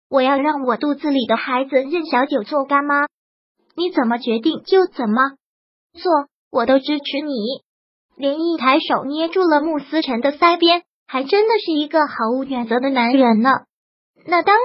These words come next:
然是，跟老婆讲原则就是最没有原则的事情。哎呦，连毅酸酸的说道，“您这是至理名言啊。”少挖苦我了，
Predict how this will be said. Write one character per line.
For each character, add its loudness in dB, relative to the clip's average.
然 -2
是， -10
跟 0
老 0
婆 -6
讲 -6
原 0
则 -2
就 2
是 2
最 2
没 0
有 2
原 0
则 0
的 0
事 -6
情。 -6
哎 -6
呦， -2
连 -2
毅 -4
酸 0
酸 0
的 0
说 -2
道 0
，“您 -6
这 -4
是 -4
至 -2
理 2
名 2
言 0
啊。” -4
少 -2
挖 0
苦 -18
我 0
了， 0